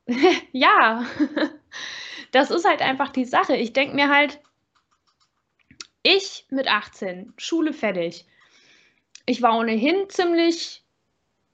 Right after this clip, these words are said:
mies drauf, weil ich überhaupt gar nicht so das Gefühl hatte, dass ich weiß, wo ich hin will.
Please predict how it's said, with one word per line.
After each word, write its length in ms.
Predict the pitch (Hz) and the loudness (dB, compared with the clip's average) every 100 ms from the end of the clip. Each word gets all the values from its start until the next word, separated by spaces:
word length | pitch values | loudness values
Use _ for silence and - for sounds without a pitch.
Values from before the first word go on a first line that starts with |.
| _ _ | _ _
mies 400 | - 269 320 330 | 2 6 8 6
drauf, 460 | - 262 277 311 294 | 2 6 6 6 6
weil 140 | 247 | 4
ich 260 | 254 - - | 4 0 -4
überhaupt 480 | 247 247 233 262 - | 2 2 4 2 2
gar 120 | 247 | 0
nicht 140 | 254 | 0
so 60 | - | -2
das 180 | 240 240 | -6 -4
Gefühl 300 | 247 262 254 | -4 4 4
hatte, 180 | 247 | 2
dass 160 | 226 214 | -2 -2
ich 140 | 220 | 0
weiß, 260 | 214 226 226 | 2 2 2
wo 40 | |
ich 100 | 220 | -2
hin 240 | 226 254 269 | 2 4 4
will. 160 | 330 | 2